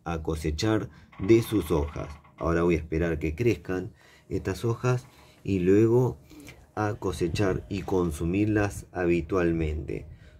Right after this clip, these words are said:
Son muy, muy buenas. Es muy buena la Ora Pro Nobis, se las recomiendo. Bueno, espero más adelante y cuando lo permita la planta,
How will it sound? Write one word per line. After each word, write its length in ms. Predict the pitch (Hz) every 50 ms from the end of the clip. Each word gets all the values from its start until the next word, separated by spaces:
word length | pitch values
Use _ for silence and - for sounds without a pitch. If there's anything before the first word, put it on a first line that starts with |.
| _ _ _
Son 320 | - - - 92 90 87
muy, 520 | 87 87 92 98 101 104 107 107 107 104 104
muy 460 | 98 92 92 92 98 98 98 95 92
buenas. 680 | 87 87 87 82 76 78 78 - 52 50 - - - _ _ _ _ _ _ _ -
Es 180 | - 101 85 85
muy 240 | 101 131 131 107 92
buena 380 | 87 98 92 78 71 69 71
la 140 | 73 73 73
Ora 240 | 76 73 71 71 71
Pro 140 | 78 78 78
Nobis, 380 | 76 73 - - - - -
se 160 | - - 95
las 240 | 90 90 85 80 76
recomiendo. 960 | 85 101 113 110 - - 95 90 90 82 76 76 78 - - - - - - - - - - - 71 78 - _ _ _ _ - - - - - - - - - - - - - - - - - - - - - - - -
Bueno, 560 | 104 110 113 107 92 85 85 82 78 78 - - - - -
espero 580 | 101 110 110 - - 196 208 202 185 156 120 98
más 380 | 92 104 120 156 156 - - - -
adelante 800 | 98 87 82 78 82 98 123 139 135 - 139 123 104 90 - - - - - - - -
y 100 | 92 92
cuando 320 | - - 85 82 85 87 82
lo 180 | 82 80 78
permita 440 | - 85 80 95 113 127 120 117 95
la 120 | 85 78 80
planta, 640 | 80 98 107 123 127 117 127 117 101 87 78 -